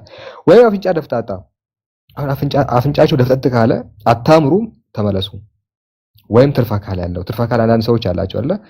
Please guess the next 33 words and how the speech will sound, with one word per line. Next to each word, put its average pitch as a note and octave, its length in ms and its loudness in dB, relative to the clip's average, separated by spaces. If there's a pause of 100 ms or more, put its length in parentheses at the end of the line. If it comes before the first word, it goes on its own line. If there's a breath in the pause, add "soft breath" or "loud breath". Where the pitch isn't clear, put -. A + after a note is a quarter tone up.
(160 soft breath)
እዚህ G2 180 -2
ላይ G#2+ 140 6
ጣት G#3 200 -2
የሚወጣ G#2 300 -2
ምናምን A2+ 240 0 (160)
አይታችሁ G#2+ 300 0
ታውቃላችሁ? C#3 420 2
ትርፍ C3+ 160 -6
አካል F#3 220 -2 (680 soft breath)
እንደዛ A2 360 4 (140)
ማለት F#2+ 280 -2
ነው። F#2+ 200 -14
ወይም D3+ 240 4
እግረ C3+ 200 4
ሰባራ፣ G2 340 -6 (440)
እግራችሁ F#3 440 2
ከተሰበረ D3 500 2
በምንም D3 400 2
ተአምር F3+ 380 4 (580)
አትሄድም። A#2 380 -2 (1120 loud breath)
ወይም E3+ 280 6
እጀ D3 220 -2
ሰባራ A2 460 -8
ከሆናችሁ፣ F#2 560 -14 (500)
እጃችሁ C3 320 -6
ከተሰበረ፣ - 360 -10
ወይም D3 220 4
ጎባጣ A#2+ 380 2
ከሆናችሁ፣ G2 380 -8
ጎባጣ B2 280 2
ሰዎች D3 240 -6 (380 soft breath)
እነዚህ C3 320 -2 (140)
ትንሽ C#3 260 -4